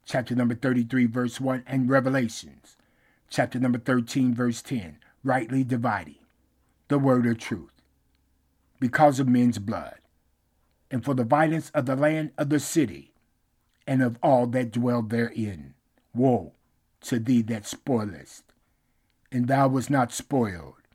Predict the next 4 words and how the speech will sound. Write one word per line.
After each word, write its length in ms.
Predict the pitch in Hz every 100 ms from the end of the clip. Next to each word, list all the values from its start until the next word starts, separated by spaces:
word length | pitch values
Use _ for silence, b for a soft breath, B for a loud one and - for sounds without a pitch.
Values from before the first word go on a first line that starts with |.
| _ _ _ _ _ _ _ _ _ _ -
and 120 | 127
had 320 | 131 113 107
dealt 360 | 156 170 165 _ _ _ _
treacherously, 840 | - 190 143 117 98 - 76 -